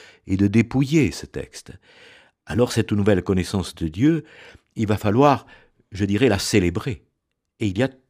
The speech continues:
un aspect corporel. Mais Abraham lève ses yeux, voit un bélier, pas un agneau. C'est donc le sacrifice ici, euh, du Père,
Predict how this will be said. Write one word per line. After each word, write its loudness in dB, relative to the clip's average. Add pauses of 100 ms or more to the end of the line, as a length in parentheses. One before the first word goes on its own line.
(120)
un -4
aspect -4
corporel. -2 (880)
Mais -2 (140)
Abraham -2 (720)
lève 6
ses -2
yeux, 2
voit -2 (260)
un 4
bélier, 0 (300)
pas -2
un -6
agneau. -8 (880)
C'est -6
donc -2
le 2
sacrifice -4
ici, -10
euh, -16 (320)
du -4
Père, -6